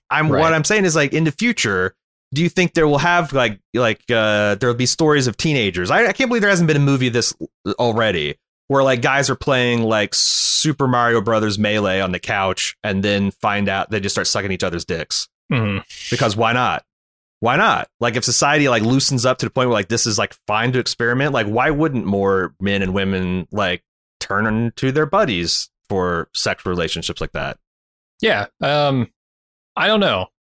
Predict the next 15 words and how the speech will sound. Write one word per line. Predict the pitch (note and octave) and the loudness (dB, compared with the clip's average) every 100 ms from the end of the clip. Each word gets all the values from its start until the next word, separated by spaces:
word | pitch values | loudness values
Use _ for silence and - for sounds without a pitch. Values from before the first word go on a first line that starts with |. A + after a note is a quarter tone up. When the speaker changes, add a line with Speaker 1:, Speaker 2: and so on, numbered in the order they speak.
| - | -4
Speaker 2:
As | A2+ | -2
somebody | C3+ C3+ | 0 -2
who | B2 A#2 | -2 -2
thinks | - C3+ - | -2 -2 -2
he's | G#2+ | -2
straight, | - G#2+ G2 A#2+ - _ _ | -2 -2 -2 -4 -10 _ _
uh, | - G#2+ G#2+ G#2+ G2+ - - | -4 -2 0 0 -2 -4 -2
I, | A#2+ | -2
I, | A#2 A2+ _ _ _ _ _ _ _ - - _ - _ - | -2 -4 _ _ _ _ _ _ _ -20 -20 _ -18 _ -2
I, | D3+ D3+ | 0 0
I | C#3 | -2
can | - C3 A2+ - _ | -2 -2 -2 -6 _
feel | - - D#3 D#3 C#3+ | -8 -2 0 2 2
a | |
difference, | A#2 A#2+ - F3+ G3 - - | 0 -2 0 0 0 -2 -4